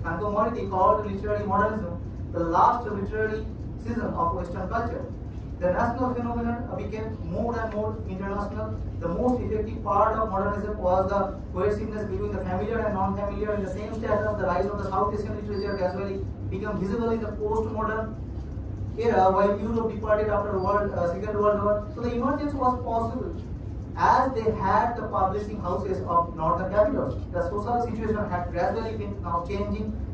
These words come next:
through readings. The ruling class divided society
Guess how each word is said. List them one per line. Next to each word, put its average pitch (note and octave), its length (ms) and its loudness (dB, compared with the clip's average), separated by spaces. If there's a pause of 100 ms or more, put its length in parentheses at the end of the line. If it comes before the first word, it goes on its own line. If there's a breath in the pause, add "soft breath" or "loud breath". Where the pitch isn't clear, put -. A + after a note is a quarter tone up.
(180)
through G3+ 460 0
readings. G#3 420 2
The - 160 0
ruling A3 300 0
class G#3 260 4
divided G3+ 460 4
society G#3 460 2